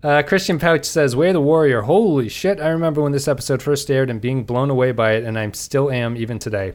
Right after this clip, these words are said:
No Jem'Hadar? No problem. We see how much chaos the Dominion can cause without firing a single shot themselves. This wouldn't be possible without all the setup that has come before it, like the fall of the Obsidian Order,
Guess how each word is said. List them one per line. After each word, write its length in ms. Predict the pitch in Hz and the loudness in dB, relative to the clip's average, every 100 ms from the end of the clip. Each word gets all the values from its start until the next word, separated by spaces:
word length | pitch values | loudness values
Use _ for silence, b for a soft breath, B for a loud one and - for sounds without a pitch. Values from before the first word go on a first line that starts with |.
| _ | _
No 140 | 123 139 | 0 2
Jem'Hadar? 560 | 143 139 131 139 147 - | 2 2 2 2 0 -2
No 120 | 117 | -6
problem. 440 | - 95 95 95 - B B - | -4 -6 -6 -8 -12 B B -4
We 80 | - | 0
see 140 | 170 | 2
how 100 | 165 | 2
much 160 | 151 - | 0 -2
chaos 300 | 151 147 139 | 0 0 0
the 80 | |
Dominion 360 | 135 123 123 117 | -2 -2 -2 -4
can 120 | 113 | -6
cause 260 | 110 110 107 | -4 -2 -2
without 220 | 120 110 | -2 -4
firing 300 | - 120 113 | -2 -2 -4
a 40 | 104 | -6
single 280 | 131 113 | -6 -6
shot 260 | - 120 107 | -4 -4 -4
themselves. 600 | 104 - 107 104 98 - - | -6 -4 -2 -2 -6 -16 -8
This 120 | 127 | -4
wouldn't 140 | 151 139 | -2 -4
be 60 | |
possible 420 | 135 135 127 127 | -2 -2 0 -4
without 240 | 113 117 117 | -2 0 0
all 100 | 110 | 0
the 60 | |
setup 320 | 104 131 117 104 | -2 0 0 0
that 100 | 107 | -4
has 120 | 101 | -4
come 160 | 123 | -4
before 400 | 107 - 143 117 | -4 -2 2 2
it, 100 | 110 | 0
like 160 | 110 104 | -2 -4
the 80 | - | -4
fall 220 | 123 110 | 0 0
of 80 | 104 | 0
the 100 | 104 | -4
Obsidian 400 | 95 123 101 95 | -6 -6 -6 -2
Order, 320 | 110 107 98 | -2 0 -2